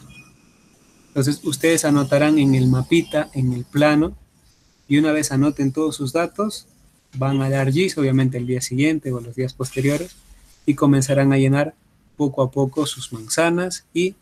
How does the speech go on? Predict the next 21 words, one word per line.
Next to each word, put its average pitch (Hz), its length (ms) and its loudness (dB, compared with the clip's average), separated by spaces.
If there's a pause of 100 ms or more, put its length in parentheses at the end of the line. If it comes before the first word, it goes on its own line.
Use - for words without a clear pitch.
(140)
sus 120 300 -6
lotes, 123 500 -4
hasta 143 340 2
completar 139 600 2 (540)
las 127 320 -4
once 147 500 2
zonas 147 580 0 (580)
que 127 200 0
hemos 139 280 2
planteado. 110 600 -8 (540)
La 127 140 0
idea 156 220 4
es 156 80 -4
que - 80 -4
ustedes 151 300 -2
puedan 156 300 0
mapear 147 460 0 (540)
una 160 260 0
zona 151 340 0
por 110 220 -8
día. 113 300 -2